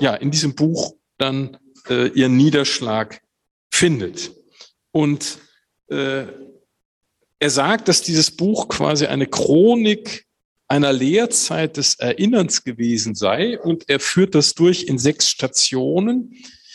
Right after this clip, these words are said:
Ähm, ich lese nur mal die Titel, äh, vor. Es geht meistens von biblischen Motiven aus. Erste Kapitel,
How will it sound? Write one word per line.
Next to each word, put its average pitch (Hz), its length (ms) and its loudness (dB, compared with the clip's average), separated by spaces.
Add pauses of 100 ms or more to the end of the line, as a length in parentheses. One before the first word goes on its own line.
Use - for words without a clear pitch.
(300)
Ähm, - 680 0 (280)
ich - 60 -12
lese 143 260 0
nur 170 80 4
mal 147 140 4
die 127 100 2
Titel, 127 680 0
äh, 117 100 -4
vor. 151 400 0
Es - 160 -2
geht - 240 -6
meistens 139 320 0
von 120 320 -4
biblischen 165 480 -2
Motiven 151 480 0
aus. - 600 0
Erste 147 340 0
Kapitel, 139 540 0